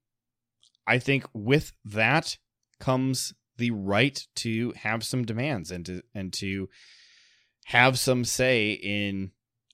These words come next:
how your career is being managed. And he clearly is unhappy with what the Packers have been doing. Um, the Packers sent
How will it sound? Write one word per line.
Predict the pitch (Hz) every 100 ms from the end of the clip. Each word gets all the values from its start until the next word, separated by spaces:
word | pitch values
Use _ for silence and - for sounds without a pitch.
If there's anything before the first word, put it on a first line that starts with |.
| _ _ _ -
how | - 107 107 107 104
your | 98 101 98
career | - 101 107
is | 98
being | 101 92
managed. | 90 98 131 143 -
And | 101 98
he | 92 - 110
clearly | 104 107 101 104 101
is | 98
unhappy | 92 92 92 90 98
with | 95 92
what | 98
the | -
Packers | 92 87 101
have | 98
been | 95
doing. | 131 - - - - - _
Um, | 104 101 101 98 90 87 - _ _ _ -
the | -
Packers | 113 113 120
sent | - 113 107 -